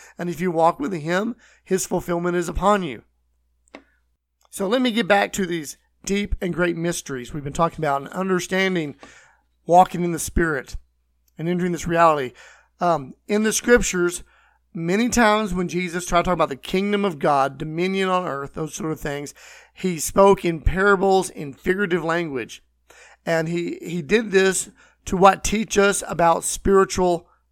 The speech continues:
revelation. How can we understand God? How can we understand what he's teaching, the, the flow of these things? If you look at Ephesians chapter one, verses seventeen through nineteen, it says, "That the God of our Lord Jesus Christ, the Father of glory,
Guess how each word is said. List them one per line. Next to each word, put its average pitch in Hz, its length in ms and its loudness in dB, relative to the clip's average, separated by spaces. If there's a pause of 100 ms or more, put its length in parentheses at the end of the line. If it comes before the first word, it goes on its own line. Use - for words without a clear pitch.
revelation. 170 760 2
How 151 260 -4
can 180 220 -6
we 180 180 0
understand 170 880 -2
God? 151 300 4
How 156 100 0
can 165 140 -6
we 156 100 -8
understand 156 640 -6 (540)
what 170 220 4
he's 170 180 -2
teaching, 165 540 -4 (640)
the, 170 140 -2
the 160 140 -4
flow 175 380 2
of 156 80 0
these 160 200 -4
things? 151 280 -4 (260)
If 190 140 -2
you 208 80 0
look 214 100 2
at 202 80 6
Ephesians 190 720 0 (220)
chapter 165 420 2
one, 156 280 -2
verses 151 320 -6
seventeen 156 420 -4
through 151 100 -10
nineteen, 147 420 -6
it 143 80 -8
says, 147 240 -6 (380)
"That 165 180 -2
the 165 120 -2
God 202 500 6
of 202 100 0
our 165 140 4
Lord 175 260 2
Jesus 165 320 -6
Christ, 156 380 0
the 147 60 -10
Father 170 320 2
of 160 60 -6
glory, 156 400 -4